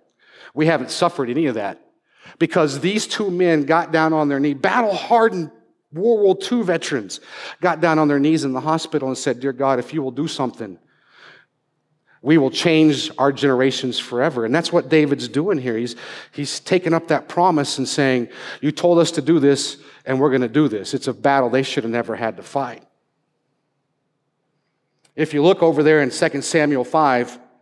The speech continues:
a couple things happen. David goes and talks to God. He says, "God, eh, do you want me to hit them from the front? Will you give them into my hands?" And I'm paraphrasing here, so forgive me.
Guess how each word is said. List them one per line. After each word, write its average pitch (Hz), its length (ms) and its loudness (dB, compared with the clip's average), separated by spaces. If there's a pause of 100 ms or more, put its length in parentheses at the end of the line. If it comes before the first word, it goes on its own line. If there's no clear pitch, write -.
(240)
a - 40 -20
couple 240 300 0
things 175 380 -2
happen. 90 400 -8 (1400)
David 160 480 2
goes 151 320 0
and 147 100 -4
talks 170 300 -8
to - 80 -8
God. 156 420 -4 (1300)
He 175 100 -2
says, 165 320 2
"God, 190 540 0 (420)
eh, 135 540 -2 (160)
do 127 100 -8
you 165 140 0
want 170 180 2
me 165 60 2
to 160 100 4
hit 196 320 -2
them 180 160 2
from 170 240 0
the 147 80 2
front? 202 340 0
Will 147 120 -6
you 135 80 -2
give 156 180 0
them 160 160 2
into 165 240 0
my 143 220 -2
hands?" 160 440 -2
And 123 80 -2
I'm 120 80 -4
paraphrasing 127 600 -4
here, 123 160 -6
so 143 160 -12
forgive 123 320 -6
me. 139 160 -2